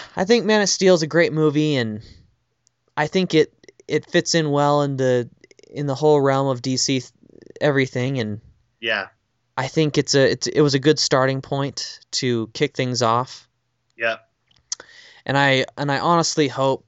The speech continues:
Speaker 1: that everything just ties everything else together, and I, I, I think Man of Steel is under, underrated by most. I feel like it was a, I felt like it didn't receive the success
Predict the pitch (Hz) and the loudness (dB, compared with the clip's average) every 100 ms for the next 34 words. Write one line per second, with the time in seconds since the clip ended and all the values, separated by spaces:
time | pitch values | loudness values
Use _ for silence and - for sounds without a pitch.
0 | 69 135 131 120 - _ - 151 151 143 | -16 -4 0 0 -2 _ -4 0 2 0
1 | 151 143 127 117 - - 127 127 123 - | -2 -4 -2 -4 -4 -8 -2 -2 -2 -6
2 | - 131 113 120 120 117 117 - 113 117 | -8 -10 -6 -6 -4 -4 -4 -4 -4 -2
3 | 110 120 120 110 107 104 _ _ _ _ | 0 2 2 0 -4 -12 _ _ _ _
4 | _ _ _ _ _ - 143 151 - 135 | _ _ _ _ _ -6 -4 -4 -4 -4
5 | - 156 175 226 220 170 202 202 - 208 | 0 0 2 0 0 -2 0 0 2 2
6 | 208 170 185 196 202 196 190 175 - _ | 2 0 -4 -2 0 0 0 -4 -10 _
7 | 175 202 202 185 208 254 139 117 110 107 | -4 0 2 2 0 0 0 0 0 -6
8 | 104 - - - _ - 151 175 185 - | -6 -8 -12 -14 _ -4 -2 -2 -4 -2
9 | 180 180 175 170 170 117 160 143 160 151 | 0 2 2 0 -4 -6 -4 -4 -4 -4
10 | - _ _ _ _ _ - - - 156 | -8 _ _ _ _ _ -20 -18 -10 -8
11 | 170 180 165 165 160 160 170 147 147 170 | -2 0 0 0 -4 -4 -4 -4 -4 -4
12 | 160 143 143 139 135 - 151 - 156 147 | -4 -2 0 0 -2 -4 -4 0 0 0
13 | - | -2